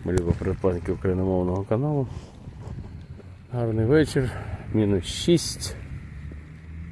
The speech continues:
може сім. Ліхтарі світять.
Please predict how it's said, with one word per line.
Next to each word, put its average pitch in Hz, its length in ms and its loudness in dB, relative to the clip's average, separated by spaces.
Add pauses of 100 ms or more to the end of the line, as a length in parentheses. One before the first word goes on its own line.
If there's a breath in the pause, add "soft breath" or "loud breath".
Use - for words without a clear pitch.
(340)
може 107 400 0
сім. 143 420 4 (880)
Ліхтарі 117 460 4
світять. 151 680 4